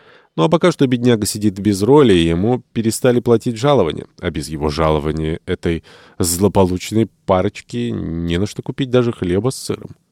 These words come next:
«И вы позаботились, чтобы они не остались без еды, сэр?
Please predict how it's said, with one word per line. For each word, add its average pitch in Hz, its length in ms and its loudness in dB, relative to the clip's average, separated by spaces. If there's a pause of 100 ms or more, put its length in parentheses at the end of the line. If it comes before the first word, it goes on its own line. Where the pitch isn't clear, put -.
(760)
«И 80 100 -12
вы 80 220 0
позаботились, 87 720 -2
чтобы 87 340 -4
они 90 220 -2
не 92 100 -2
остались 95 480 -4
без 92 220 -6
еды, 113 260 -4
сэр? 92 300 -4